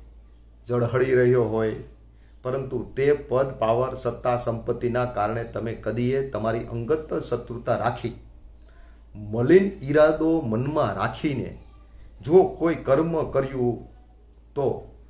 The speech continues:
તે કર્મ તમારી શક્તિ અને સત્તાનો વધ કરી નાખશે. મિત્રો, સત્તા મળે છે, શક્તિ મળે છે, સંપત્તિ મળે છે, ત્યારે ખરેખર ચરિત્રને સાચવવાનું છે. તમે જે દી બજાર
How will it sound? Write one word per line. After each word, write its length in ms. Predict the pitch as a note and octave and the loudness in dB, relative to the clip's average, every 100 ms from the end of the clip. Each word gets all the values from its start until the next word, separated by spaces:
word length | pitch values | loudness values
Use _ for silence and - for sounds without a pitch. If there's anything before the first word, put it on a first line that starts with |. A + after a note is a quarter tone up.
| - - | -20 -6
તે 140 | D#3+ | -2
કર્મ 460 | F3 C3+ B2 B2+ - | -2 -2 -2 -4 -4
તમારી 400 | A2+ A#2+ B2+ C3+ | -2 2 2 0
શક્તિ 500 | - A#2 - - B2+ | -4 -4 -4 -4 -2
અને 200 | A2 G2+ | -2 -2
સત્તાનો 640 | - A#2+ - G#2+ E2+ D#2 E2 | -6 -4 -2 -4 -6 -10 -4
વધ 220 | B2 A#2+ | -4 -4
કરી 220 | F#2 F2 | -8 -10
નાખશે. 360 | F2+ F2 - - | -12 -16 -16 -14
મિત્રો, 380 | B2 A2 F2+ - | -14 -12 -12 -10
સત્તા 320 | C3 B2 D3 | -10 -2 0
મળે 240 | A#2+ A2 F#2+ | 0 -2 -6
છે, 300 | G2 G2 - | -8 -12 -10
શક્તિ 360 | - - C3+ | -10 -8 -6
મળે 220 | A2 G2+ - | -4 -4 -8
છે, 140 | G2 | -8
સંપત્તિ 480 | - D3 C#3+ C3 G#2 | -6 -6 -6 -10 -10
મળે 200 | - - | -8 -10
છે, 400 | - - - - - - - - - | -10 -16 -20 -20 -20 -20 -20 -20 -10
ત્યારે 560 | B2 A#2 D3+ C#3 F#2+ - | -4 2 6 6 4 -4
ખરેખર 380 | C3 D#3 D#3 D3+ | 0 2 2 -4
ચરિત્રને 600 | - B2+ B2 - C3 C3 | -2 -4 -4 -4 -4 -4
સાચવવાનું 680 | A#2 G#2 - G2+ F#2 - - | -2 -4 -4 -6 -6 -10 -10
છે. 260 | - A#2 - - - - - - - - - - - - - - - - - - | -6 -6 -8 -20 -20 -20 -20 -20 -20 -20 -20 -20 -20 -20 -20 -20 -20 -20 -20 -6
તમે 260 | C#3+ F3+ F3+ | 0 2 2
જે 160 | B2+ | 2
દી 120 | C#3+ | -2
બજાર 400 | C#3+ A#2+ C3+ C3+ | 0 4 6 6